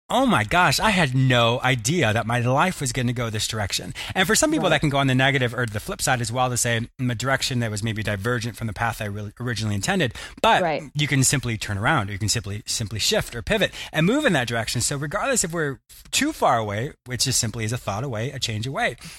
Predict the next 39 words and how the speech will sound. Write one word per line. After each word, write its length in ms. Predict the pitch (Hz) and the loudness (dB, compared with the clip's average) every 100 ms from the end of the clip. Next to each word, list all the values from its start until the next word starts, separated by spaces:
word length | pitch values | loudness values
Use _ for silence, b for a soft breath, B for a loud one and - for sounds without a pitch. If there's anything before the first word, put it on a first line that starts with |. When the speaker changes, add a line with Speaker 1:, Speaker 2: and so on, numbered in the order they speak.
| B | B
Speaker 1:
where 200 | 151 151 | 0 2
for 200 | 165 143 | 0 2
any 240 | 165 190 | 4 4
of 100 | 170 | 4
us 240 | 175 175 - | 2 2 0
who 140 | 160 | -2
are 240 | 151 131 127 B B | 0 -2 -4 B B
working 440 | 156 196 - 190 | -4 -4 -2 -2
towards, 480 | 160 156 135 131 127 | -2 -4 -2 -2 -2
or 40 | 135 | -2
for 140 | 135 | 0
the 60 | 123 | 0
majority 340 | 131 160 233 | 0 -2 -2
of 80 | 165 | -2
us 120 | 127 | -4
who 60 | 127 | -4
are 40 | |
working 260 | 120 117 117 | -8 -6 -6
towards 240 | 123 110 | -6 -8
our 60 | 107 | -8
goals, 460 | 131 151 147 127 B B B _ | -6 -4 -4 -6 B B B _
we 300 | 120 131 160 | -4 0 2
have 340 | - 175 185 | 4 4 2
come 220 | - 156 139 | 0 0 2
so 440 | - - 175 175 | 0 0 0 0
much 300 | 160 147 - | 0 0 -2
farther, 720 | - 143 143 139 131 127 123 B B | -4 -2 -2 -2 -4 -6 -8 B B
so 100 | - | -4
much 160 | 196 - | -2 0
farther 240 | 156 151 | 2 2
than 160 | 131 120 | 2 0
what 140 | 120 | 0
we 120 | 123 120 | -4 -4
expected 560 | - - 147 156 131 | -4 0 0 0 -4
or 60 | 117 | -4
what 140 | 120 | -4
we 100 | 127 | -4
even 300 | 117 117 113 | -2 0 2
knew. 340 | 135 196 135 | 2 2 -2